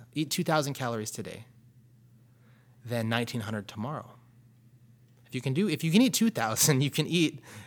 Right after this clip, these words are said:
nineteen hundred. It's just a hundred less. It's like a half a banana less. You can do that. You can make that small change. And if you can eat nineteen hundred today, you know, then you can eat eighteen hundred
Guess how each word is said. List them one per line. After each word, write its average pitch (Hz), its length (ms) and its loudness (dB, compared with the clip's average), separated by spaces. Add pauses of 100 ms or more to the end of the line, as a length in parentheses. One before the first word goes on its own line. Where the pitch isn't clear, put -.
(100)
nineteen 123 340 -2
hundred. 143 280 0
It's 127 120 -2
just 202 200 2
a 127 60 2
hundred 113 320 -2
less. 107 360 -8
It's 107 140 -10
like 127 120 -8
a 107 40 -8
half 117 220 -2
a 104 60 -8
banana 90 340 -10
less. - 520 -10 (920)
You 139 100 -6
can 117 140 -6
do 80 100 -12
that. 104 240 -2
You 113 80 -10
can 113 120 -10
make 95 160 -10
that 120 140 -4
small 85 220 -8
change. - 520 -14 (440)
And 120 80 -6
if 113 60 -6
you 127 80 -8
can 165 80 4
eat 175 80 4
nineteen 156 380 2
hundred 120 340 -2
today, 98 640 -4 (240)
you 113 160 -8
know, 107 100 -6
then 120 140 -4
you 120 80 -2
can 127 140 -6
eat 127 140 -4
eighteen 127 340 -4
hundred 92 360 -10